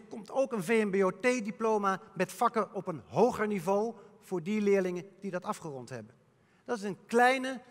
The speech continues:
maar meer dan symbolische stap naar dat diploma op maat. En soms gaat het inderdaad langzaam. Maar als het zover is,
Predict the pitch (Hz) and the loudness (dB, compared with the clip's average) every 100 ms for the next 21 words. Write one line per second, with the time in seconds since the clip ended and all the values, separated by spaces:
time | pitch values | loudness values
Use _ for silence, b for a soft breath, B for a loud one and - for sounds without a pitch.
0 | b b b b _ 175 185 226 277 254 | b b b b _ -2 0 0 2 0
1 | 202 180 196 170 254 247 170 170 - 233 | 0 -4 0 2 2 0 -6 -10 -2 -2
2 | 226 196 175 175 160 - 220 220 202 190 | -2 -2 -2 -4 -8 -4 -2 0 0 -4
3 | - - 170 151 139 113 - _ _ _ | -6 -14 -12 -8 -8 -8 -14 _ _ _
4 | _ _ b b b b - 175 - 269 | _ _ b b b b -8 -8 -4 -6
5 | 269 - - - - 208 214 180 - 202 | -6 -10 -18 -18 -6 -4 -4 -6 -8 -6
6 | 165 139 175 185 135 160 170 135 113 98 | -6 -4 -2 -2 -2 -2 -2 -6 -10 -12
7 | - _ _ b b b 143 160 - 240 | -20 _ _ b b b -10 -10 0 2
8 | 247 220 208 - 220 185 185 165 143 214 | 2 -2 -10 -2 0 0 -2 -4 -2 -2
9 | 233 - | -4 -8